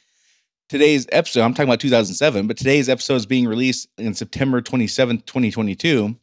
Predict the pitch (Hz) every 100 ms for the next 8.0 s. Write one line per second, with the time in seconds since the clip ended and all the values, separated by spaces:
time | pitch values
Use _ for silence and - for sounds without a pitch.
0 | _ - 107 123 175 202 170 143 - 131
1 | 117 117 120 117 110 101 120 196 - 101
2 | 90 82 98 110 - _ _ _ 127 120
3 | 107 90 127 151 165 143 139 127 113 123
4 | 120 117 98 123 123 - 120 117 113 113
5 | 110 - 123 - _ _ _ _ _ _
6 | 104 110 - 165 151 143 175 - - 120
7 | 123 123 135 120 120 127 117 107 151 180